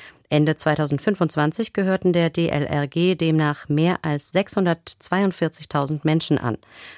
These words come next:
Rund einundfünfzigtausend engagieren sich ehrenamtlich. Die D L R G ist eine private Wasserrettungsorganisation.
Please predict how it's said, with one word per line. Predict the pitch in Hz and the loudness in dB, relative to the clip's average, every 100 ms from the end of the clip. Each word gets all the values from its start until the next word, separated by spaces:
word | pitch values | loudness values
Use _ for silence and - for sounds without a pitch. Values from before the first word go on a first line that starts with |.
| _ - | _ -4
Rund | 120 - | -4 -2
einundfünfzigtausend | 160 185 190 175 165 - 165 160 147 143 - | 2 2 2 0 -2 -4 -4 -2 0 -2 0
engagieren | 156 165 170 160 147 147 | 0 0 0 0 0 0
sich | 185 - 156 | -4 -2 -2
ehrenamtlich. | 143 139 131 120 - 123 - - - - _ - | 0 0 -2 -4 -4 -6 -8 -14 -20 -20 _ -6
Die | 165 151 143 | -2 0 0
D | 185 214 | 2 2
L | 180 180 | 2 0
R | 156 156 | 0 0
G | 151 196 | 0 0
ist | - - - | 0 -4 -2
eine | 160 160 | 0 0
private | - 175 147 151 - 143 127 | 0 -2 0 0 0 -4 -2
Wasserrettungsorganisation. | 139 - 135 135 131 135 131 - 143 139 131 127 127 - 127 | -2 -2 -2 -2 -4 -2 -2 -4 -4 -2 -2 -2 -6 -4 -4